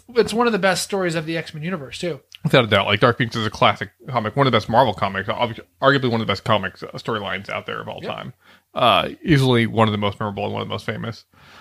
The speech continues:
Speaker 2: Uh, it was written, directed, and produced by Simon Kinberg,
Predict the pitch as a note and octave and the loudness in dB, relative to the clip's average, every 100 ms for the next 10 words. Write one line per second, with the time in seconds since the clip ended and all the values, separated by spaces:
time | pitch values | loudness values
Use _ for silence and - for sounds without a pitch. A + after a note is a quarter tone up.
0 | - - - B2+ A#2+ D3 C#3+ B2+ E3+ D3 | -20 -2 6 8 8 6 4 6 4 4
1 | C#3+ B2+ B2 - C3 - A2 A#2 A2 G#2 | 2 6 4 4 0 2 -2 0 -2 0
2 | G#2 - - A#2+ G2 G2 - A2 G#2+ G2+ | -2 -6 -2 2 4 4 2 2 2 -2
3 | G2+ F#2+ G2 | -4 -2 -4